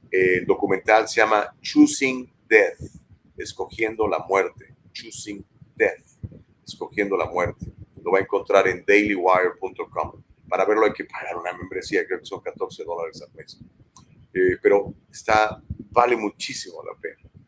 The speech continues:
Se llama Choosing Death. Ah, y habla precisamente de esto. Y ya que esté ahí, pues de una vez vea esta película buenísima de What is a Woman. <laughs> Qué buen documental.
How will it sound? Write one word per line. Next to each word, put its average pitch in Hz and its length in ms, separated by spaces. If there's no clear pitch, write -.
Se - 140
llama 95 180
Choosing 147 600
Death. - 280
Ah, 80 600
y 107 120
habla 107 260
precisamente 90 500
de 80 100
esto. - 240
Y 107 80
ya 120 100
que 117 60
esté - 180
ahí, 139 180
pues 101 200
de 117 40
una 113 100
vez 110 180
vea 110 180
esta 110 280
película 95 380
buenísima 95 540
de 82 240
What 110 220
is 123 200
a 98 60
Woman. 98 380
<laughs> - 220
Qué 156 160
buen 120 240
documental. 90 600